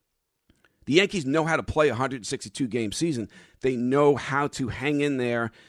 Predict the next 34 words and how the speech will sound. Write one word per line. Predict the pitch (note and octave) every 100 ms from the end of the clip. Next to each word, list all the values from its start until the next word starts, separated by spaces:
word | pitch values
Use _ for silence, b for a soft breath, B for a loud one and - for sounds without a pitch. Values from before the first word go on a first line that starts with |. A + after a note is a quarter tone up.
| b
and | - A#2
work | A2 C#3 D3
the | - G#2+
problem | - C3 D#3 A#2+ A#2 A2+
over | A#2+ A#2+ A#2+ A2 b b
six | - - C#3+ -
months. | B2+ D#3 A2 - - b b b b
And | B2
the | C3+
Mets | D3+ F#3
are | F#3+
not | F#3+
very | D3+ E3+
good | A#2+ F#3
at | G#3
that. | F#2+ D#2 - _ _ -
I've | C#3 F3+
been | F#3+
doing | C#3+ D#3+ D#3
this. | C#3 C3+
I've | C#3
been | D3 C3+
a |
columnist | - C3 C3 B2+ B2 B2 -
and, | B2 G#2 A2+
and | A#2
a |
writer | G2+ A#2+ C3+ B2+ A#2 A2+ b b b b b b -
in | D3 D#3
New | C#3+
York | B2+ A#2+ B2 B2+ -
for | - A#2 A2+ A2+ G#2+ G#2+
thirty-five | - - C3+ C3+ B2 C3 A2+ G#2+ G2
years, | G2+ F#2 E2 E2 -